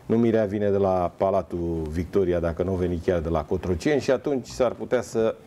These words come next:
uh, lucrăm cu cine ne este trimis de acolo, în fruntea Ministerului. Cert e că ar fi foarte, foarte bine să fie un om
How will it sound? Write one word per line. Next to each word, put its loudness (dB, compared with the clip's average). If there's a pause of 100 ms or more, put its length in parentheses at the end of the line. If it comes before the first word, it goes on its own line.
(960)
uh, 4
lucrăm 2
cu 2
cine 2
ne 2
este 2
trimis -2
de 2
acolo, 0
în 0
fruntea 0
Ministerului. 0
Cert -2
e 0 (160)
că 2
ar 2
fi 0
foarte, 0
foarte -2
bine 0 (340)
să 0
fie 0
un 0
om 0